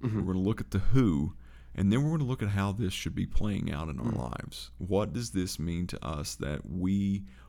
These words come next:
Speaker 2: are redeemed
Speaker 1: Mm-hmm.
Speaker 2: by Jesus Christ? I'm really looking forward to it because it, I think it's going to be,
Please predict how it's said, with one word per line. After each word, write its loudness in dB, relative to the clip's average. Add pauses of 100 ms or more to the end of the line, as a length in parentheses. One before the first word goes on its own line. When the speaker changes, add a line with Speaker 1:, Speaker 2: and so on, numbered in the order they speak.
Speaker 2:
are -4
redeemed 2 (200)
Speaker 1:
Mm-hmm. -4 (280)
Speaker 2:
by -2
Jesus -6
Christ? -6
I'm 4
really 8
looking 4
forward 2
to -2
it -4
because -4
it, -4
I 0
think -2
it's -4
going 2
to 4
be, 4